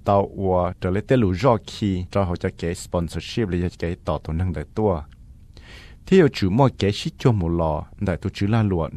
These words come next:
cho cho tụi năng ở lại tía tua họ lựa đại, do hai tiệt cho la lụa đại ua nhớ sẽ tới chờ. Thế chỉ bút tới chú la lụa tía cho năng ua họ lựa ua mua su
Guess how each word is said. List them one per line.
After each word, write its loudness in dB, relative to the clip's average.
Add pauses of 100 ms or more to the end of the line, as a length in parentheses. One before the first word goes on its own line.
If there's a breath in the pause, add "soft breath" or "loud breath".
cho 0
cho -4
tụi -2
năng 0 (120)
ở -4
lại -2 (240)
tía 0
tua 2
họ -2
lựa -2 (100)
đại, -6 (140)
do 2
hai 0
tiệt -4
cho -4
la 0
lụa -4 (140)
đại -4
ua 0
nhớ -2
sẽ -6
tới -6
chờ. -10 (840)
Thế 4
chỉ 0 (100)
bút 2
tới 2
chú -2
la 2
lụa 0 (240)
tía 0
cho 0
năng 0 (220)
ua 4
họ 0
lựa 4
ua -2
mua 2
su -4